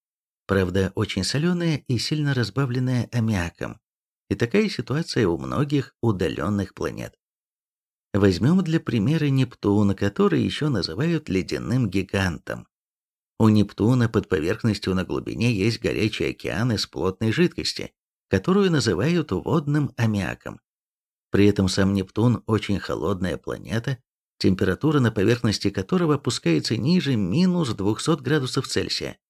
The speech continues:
Нептун не исключение. Поверхность Земли обычно холодная,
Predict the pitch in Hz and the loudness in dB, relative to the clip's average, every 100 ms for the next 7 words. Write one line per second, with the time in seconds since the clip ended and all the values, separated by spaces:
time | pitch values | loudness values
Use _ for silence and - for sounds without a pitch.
0 | _ _ _ _ _ _ 117 113 113 139 | _ _ _ _ _ _ 4 4 4 2
1 | 127 123 120 - 120 - 131 90 78 _ | 4 4 2 0 -2 -2 -4 -4 -12 _
2 | _ _ _ - 82 95 117 101 98 - | _ _ _ -4 -2 0 -2 0 0 0
3 | 76 50 71 131 120 - 90 - 107 - | -6 -4 -2 0 -2 -6 -6 -4 -6 -6
4 | 80 - - 113 147 165 160 | -8 -8 -4 -2 0 0 0